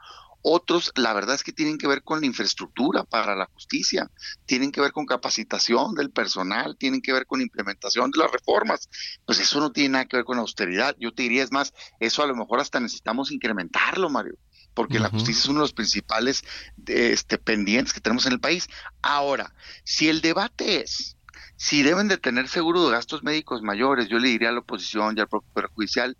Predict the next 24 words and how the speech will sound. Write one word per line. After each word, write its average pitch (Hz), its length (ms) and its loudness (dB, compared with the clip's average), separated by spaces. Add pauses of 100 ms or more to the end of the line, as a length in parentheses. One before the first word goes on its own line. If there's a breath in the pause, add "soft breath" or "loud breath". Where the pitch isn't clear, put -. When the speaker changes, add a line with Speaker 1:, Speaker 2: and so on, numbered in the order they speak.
(460 loud breath)
Speaker 1:
eh, - 200 -2
eh, 120 100 -4
no, 117 160 -2
no, 131 260 -2 (140)
no 139 180 2
defendamos 135 500 0
eso. 123 260 -2
O - 100 -16 (400 loud breath)
sea, 131 240 0 (320)
mira, 101 260 -4 (120)
más 139 220 0
allá 165 220 4
de 151 100 -4
si 135 140 -2
alguien 135 160 0
está 123 180 -2
de 123 40 2
acuerdo 123 260 -2
en 117 60 -6
que 120 100 -6
se 101 100 -6
tengan 113 300 -2
o 107 80 0
no, 107 240 -2